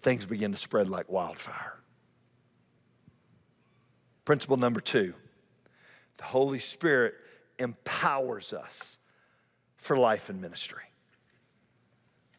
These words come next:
He takes a normal, average, everyday person. He makes you extraordinary because you allow him to use you.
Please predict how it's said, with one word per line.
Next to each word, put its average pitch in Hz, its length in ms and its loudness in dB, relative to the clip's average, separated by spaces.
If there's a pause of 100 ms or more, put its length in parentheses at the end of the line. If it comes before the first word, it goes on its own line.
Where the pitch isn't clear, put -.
(880)
He 123 100 -8
takes - 460 2
a 139 60 -4
normal, 139 760 0 (200)
average, 123 680 0 (140)
everyday 123 720 2 (460)
person. 110 600 -4 (2500)
He - 120 -8
makes 117 360 0
you - 80 -8
extraordinary 101 880 -4 (2000)
because 117 420 -4
you 123 240 0
allow 110 400 4
him 98 220 -8
to 92 80 -10
use 98 340 -6
you. 101 140 -10